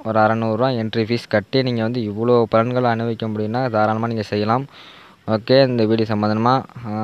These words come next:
doubt இருந்துச்சுன்னா எனக்கு கால் பண்ணுங்க, இல்லைன்னா WhatsApp பண்ணுங்க. என்னோட number வந்து title கொடுத்துருக்கேன். ஓகே, இந்த வீடியோ பிடிச்சிருந்தா like பண்ணுங்க, பிடிக்கலன்னா dislike பண்ணிடுங்க. இந்த வீடியோ உங்க ஃப்ரெண்ட்ஸுக்கு share பண்ணுங்க.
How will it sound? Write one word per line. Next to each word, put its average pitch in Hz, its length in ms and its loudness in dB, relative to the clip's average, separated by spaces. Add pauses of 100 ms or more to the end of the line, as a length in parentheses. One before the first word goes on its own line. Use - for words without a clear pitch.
(300)
doubt 107 300 0
இருந்துச்சுன்னா 113 280 -4
எனக்கு 117 100 -4
கால் 104 260 2
பண்ணுங்க, 104 260 -2
இல்லைன்னா 107 140 0
WhatsApp 104 180 2
பண்ணுங்க. 101 320 -2
என்னோட 107 180 -4
number 101 380 2
வந்து 110 140 -2
title 101 360 0
கொடுத்துருக்கேன். 101 520 -4
ஓகே, 110 220 -4
இந்த 113 120 -4
வீடியோ 107 200 0
பிடிச்சிருந்தா 113 360 -2
like 110 180 2
பண்ணுங்க, 110 280 -2
பிடிக்கலன்னா 110 420 -2
dislike 107 360 -4
பண்ணிடுங்க. 107 340 -2 (1160)
இந்த 110 100 -2
வீடியோ 117 260 4
உங்க 107 160 -2
ஃப்ரெண்ட்ஸுக்கு 107 460 -4
share 107 280 4
பண்ணுங்க. 104 320 -2